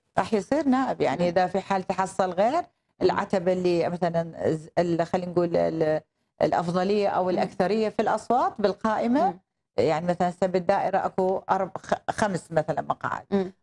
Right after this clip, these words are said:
Speaker 1: أربعة للرجال، واحد امرأة، لأن إحنا نعرف التوزيع
Speaker 2: زين.
Speaker 1: الدوائر على الكوتا صارت. فإذا واحد من عندهم صدري
Speaker 2: مم.
Speaker 1: وأغلبية محصل، حتى لو ينسحب هو محسوب نائب،
Speaker 2: مم.
Speaker 1: إلا اللهم هو يعتذر.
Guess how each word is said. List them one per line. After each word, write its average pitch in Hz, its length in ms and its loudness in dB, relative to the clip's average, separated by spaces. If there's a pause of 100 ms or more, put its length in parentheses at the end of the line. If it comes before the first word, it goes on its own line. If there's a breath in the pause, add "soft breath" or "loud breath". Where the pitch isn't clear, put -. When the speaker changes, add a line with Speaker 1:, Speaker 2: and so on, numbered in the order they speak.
(120)
Speaker 1:
أربعة 190 400 0
للرجال، 190 560 0
واحد 180 340 -4
امرأة، 147 420 -4 (360)
لأن 170 120 2
إحنا 190 220 0
نعرف 185 320 -2
التوزيع 175 380 0
Speaker 2:
زين. 185 100 -2
Speaker 1:
الدوائر 185 380 0
على 240 180 -2
الكوتا 175 340 -2
صارت. - 420 -6 (580)
فإذا 196 840 2
واحد 196 360 -2
من 196 160 0
عندهم 202 260 0
صدري 180 460 -2 (140)
Speaker 2:
مم. 185 180 -4 (200)
Speaker 1:
وأغلبية 208 800 2
محصل، 190 540 -2 (640)
حتى 247 400 0
لو 302 140 2
ينسحب 285 600 0
هو 240 180 2
محسوب 202 440 -2
نائب، 139 300 -4 (200)
Speaker 2:
مم. 202 100 2
Speaker 1:
إلا 233 240 2
اللهم 208 400 0
هو 196 160 2
يعتذر. 208 560 0